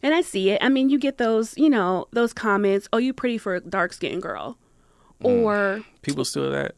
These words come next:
Speaker 1: Oh,
Speaker 2: ignorant?
Speaker 1: still that ignorant.
Speaker 2: Oh, okay.
Speaker 1: And then, or you get the, even on, you know, being of a lighter skin, what you mixed with, as if my blackness isn't black enough,
Speaker 2: Mm.
Speaker 1: or I'm too black, so there must be something that makes me more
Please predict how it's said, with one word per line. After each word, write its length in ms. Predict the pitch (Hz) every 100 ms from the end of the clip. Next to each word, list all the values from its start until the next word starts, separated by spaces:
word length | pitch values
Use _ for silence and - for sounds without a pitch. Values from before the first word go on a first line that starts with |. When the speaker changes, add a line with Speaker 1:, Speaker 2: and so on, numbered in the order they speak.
| -
Speaker 1:
Oh, 160 | -
Speaker 2:
ignorant? 320 | 139 156 156
Speaker 1:
still 320 | - 359 415 320
that 200 | 277 185
ignorant. 420 | 196 175 165 98
Speaker 2:
Oh, 60 |
okay. 280 | 95 - 104 - - _
Speaker 1:
And 140 | 320 320
then, 200 | 320 -
or 120 | 285
you 220 | 294 285
get 340 | 233 277 277 -
the, 380 | 262 247 226 247 - - _ _ _ - - - - -
even 240 | 302 294
on, 300 | 262 240 240 -
you 100 | 254
know, 140 | 220
being 240 | 214 220
of 160 | 214 208
a 60 | 196
lighter 360 | 202 202 208
skin, 500 | 196 - 294 269 233 - - - -
what 220 | 240 247
you 100 | 226
mixed 340 | 220 220 -
with, 320 | 185 131 208 - -
as 160 | 233
if 120 | 220 220
my 180 | 202
blackness 540 | 190 185 220 - 214 208
isn't 300 | 196 196 147
black 240 | 185 175
enough, 540 | 175 180 170 208 - - - - 104
Speaker 2:
Mm. 360 | 104 95 82
Speaker 1:
or 380 | - 226 208 196 -
I'm 180 | 202 185
too 380 | - - 330
black, 400 | 247 202 185 -
so 120 | - 220
there 180 | 202
must 280 | 208 220 -
be 140 | 220 208
something 640 | - 254 262 - 175 196
that 160 | 196 -
makes 240 | 190 190
me 100 | 196
more 320 | 190 185 180